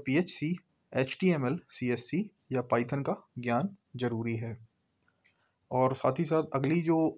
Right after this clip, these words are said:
पोस्ट है जिसका पोस्ट कोड है डबल टू टू ज़ीरो टू, इसमें भी पद का जो नाम है वो तकनीकी अधिकारी है डी, आईटी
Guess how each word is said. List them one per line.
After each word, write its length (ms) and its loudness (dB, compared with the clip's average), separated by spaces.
पोस्ट 320 0
है 140 0
जिसका 240 -2
पोस्ट 300 -4
कोड 240 2
है 180 -2
डबल 380 4
टू 220 2
टू 160 4
ज़ीरो 220 4
टू, 240 -2
इसमें 300 0
भी 200 4
पद 140 2
का 140 0
जो 140 -2
नाम 260 2
है 200 -4
वो 100 2
तकनीकी 440 0
अधिकारी 420 2
है 220 -2
डी, 320 0
आईटी 500 0